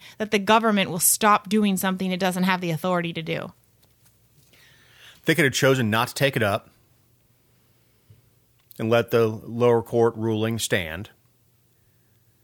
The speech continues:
Speaker 2: He could have voted with, yeah, I, I don't know, the Constitution and the law and said the C D C doesn't have the authority to do this. And then, of course, Roberts,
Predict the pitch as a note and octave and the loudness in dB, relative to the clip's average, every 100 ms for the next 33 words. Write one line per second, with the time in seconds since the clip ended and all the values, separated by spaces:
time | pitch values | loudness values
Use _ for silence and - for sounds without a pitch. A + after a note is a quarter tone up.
0 | _ _ _ _ _ _ _ _ - - | _ _ _ _ _ _ _ _ -20 -2
1 | D#3+ D#3 A#2 B2+ B2 G#2+ A2+ A2+ G#2+ - | 0 0 2 4 2 0 0 0 0 -12
2 | - _ G#2 G2+ A2 G2+ A#2 G#2+ G#2+ F#2+ | -20 _ -14 -8 -6 -8 -8 -6 -4 -4
3 | G#2 G2+ - A#2 - - B2+ - F2 G2+ | -6 -8 -4 -4 -4 -4 -4 -4 -10 -14
4 | _ _ _ _ _ _ _ _ _ _ | _ _ _ _ _ _ _ _ _ _
5 | G#2 G#2 F#2+ A#2+ G2 F#2 A2+ _ _ - | -6 -6 0 2 2 0 -8 _ _ -14
6 | G#2+ A2+ - B2 A2 A#2 G#2 G2+ G#2+ G#2 | -8 -4 -2 -2 -2 -2 -4 -4 -4 -4
7 | - G#2+ G2+ E2+ E2+ C3+ A#2+ D#2+ A#2 - | -4 -4 -4 -8 -4 -2 -2 -4 -8 -12
8 | - _ _ _ _ _ _ _ _ _ | -18 _ _ _ _ _ _ _ _ _
9 | _ _ - F#3+ A3 G3 G3 E3 - F#3 | _ _ -6 -2 0 4 4 4 0 -10
10 | E3 _ _ _ C3+ - - C#3+ A2+ C3+ | -12 _ _ _ -20 -20 -14 -10 0 4
11 | F3+ D3+ - - | 4 2 -2 -4